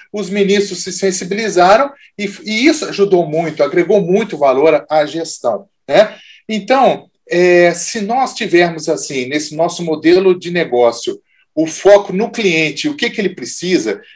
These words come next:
quer dizer, onde tem lá a, as caixas pretas, onde a coisa não tá funcionando direito, eu acho que a gente pode ajudar, diagnosticando ambiente, processos e, e resultado,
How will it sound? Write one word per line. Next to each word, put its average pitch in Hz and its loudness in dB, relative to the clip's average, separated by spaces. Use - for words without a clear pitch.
quer 160 2
dizer, 156 2
onde 190 0
tem 185 4
lá 165 0
a, 156 -2
as - -14
caixas 156 -4
pretas, 123 0
onde 196 0
a 190 4
coisa 175 -2
não 160 -10
tá 160 2
funcionando 135 -6
direito, 156 2
eu 196 8
acho 196 2
que - -2
a 196 2
gente 196 -6
pode 185 4
ajudar, 160 4
diagnosticando 185 0
ambiente, 208 0
processos 220 -2
e, 254 -8
e 208 0
resultado, 190 2